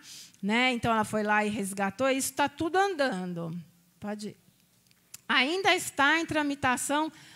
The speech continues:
outros projetos no Senado. Então, não é só um que tem, tem vários. E acho isso importante, a gente saber que nós temos reforço, vários outros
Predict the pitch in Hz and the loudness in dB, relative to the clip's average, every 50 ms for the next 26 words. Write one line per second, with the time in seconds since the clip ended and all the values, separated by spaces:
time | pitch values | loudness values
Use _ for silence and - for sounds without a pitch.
0 | - - 240 262 285 302 370 415 440 453 440 427 415 415 - - 403 403 359 370 | -14 -4 0 4 4 4 4 4 2 0 -2 -4 -4 -4 -4 -4 -2 -2 -2 -2
1 | 294 - 285 302 330 359 - 392 381 339 403 392 - 403 415 440 415 349 294 277 | 0 0 0 0 0 0 0 -2 -4 -2 -2 -2 -2 -2 -2 0 0 2 2 2
2 | 277 240 247 254 - 302 320 311 311 302 320 370 453 508 - - - 427 403 381 | 0 -2 -4 -6 -4 -4 -4 -2 -2 -2 -2 -2 -2 -2 -4 -2 0 2 2 2
3 | 339 311 302 285 254 - - - 220 - - 220 196 185 180 175 175 - - 262 | 2 2 0 0 -2 -2 -6 -8 -12 -8 -6 -4 -4 -2 -2 -4 -4 -4 -6 -6
4 | 311 277 262 294 294 294 294 294 285 269 254 202 196 190 185 - - - - - | -6 -2 0 2 4 4 4 4 4 2 0 -2 -4 -4 -4 -6 -8 -10 -12 -18
5 | - - - - _ - 208 220 233 - - 269 262 - 311 285 285 294 294 285 | -20 -20 -20 -20 _ -6 -4 -4 -2 -4 -4 -4 -4 -4 -4 -6 -4 0 0 0
6 | 294 - - 294 285 262 247 - 226 214 208 220 220 - - 247 220 214 208 208 | 0 0 2 2 2 2 2 0 -2 -2 -2 -4 -4 -4 -2 -2 -2 -2 -2 -2
7 | 214 202 196 202 - 208 208 220 220 214 - - 254 269 269 254 - 254 247 233 | -2 -2 -4 -6 -8 -6 -4 -4 -4 -4 -4 -6 -6 -4 -4 -6 -6 -6 -8 -8
8 | - - 247 240 226 208 - - 180 170 196 226 247 277 285 277 262 262 240 233 | -4 -2 -2 -2 -2 -2 -4 -6 -6 -2 2 2 4 4 2 0 -2 -4 -4 -2
9 | 240 233 - 233 226 214 - | -4 -4 -4 -6 -6 -6 -8